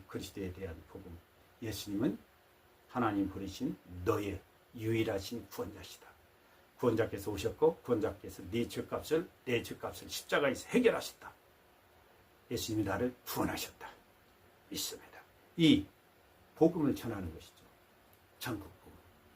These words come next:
이 일에 내가 준비되어져야 됩니다. 누구나 품을 수 있어야 됩니다. 하나님이 나를 사용하셔야 됩니다.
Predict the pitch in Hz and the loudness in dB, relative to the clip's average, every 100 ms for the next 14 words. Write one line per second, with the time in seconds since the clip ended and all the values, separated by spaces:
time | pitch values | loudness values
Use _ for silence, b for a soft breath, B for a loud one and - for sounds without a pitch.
0 | - - - - - 123 107 90 87 143 | -20 -20 -20 -20 -10 -4 -4 -2 0 0
1 | 185 - - - - - - - 120 101 | -2 -14 -20 -20 -20 -20 -18 -4 -2 -2
2 | 90 117 101 98 95 - - 95 92 - | -4 -4 -4 -4 -6 -10 -10 -8 -8 -10
3 | - 87 82 - 82 85 - - - - | -10 -8 -8 -10 -12 -12 -16 -20 -20 -20
4 | - - _ - - 120 120 104 - 170 | -20 -20 _ -12 -2 2 4 2 -2 0
5 | 131 - 104 - 90 98 87 - - - | 0 -2 -10 -8 -8 -8 -12 -12 -18 -20
6 | - - - - - - 131 113 107 101 | -20 -20 -20 -20 -20 -6 -2 2 2 0
7 | 101 120 208 - - - - - - - | 0 0 0 -6 -20 -20 -20 -20 -20 -20
8 | - - - - - - - - 127 113 | -20 -20 -20 -20 -20 -20 -18 -6 0 2
9 | 107 - - - - 92 82 | 0 -4 -8 -10 -12 -16 -20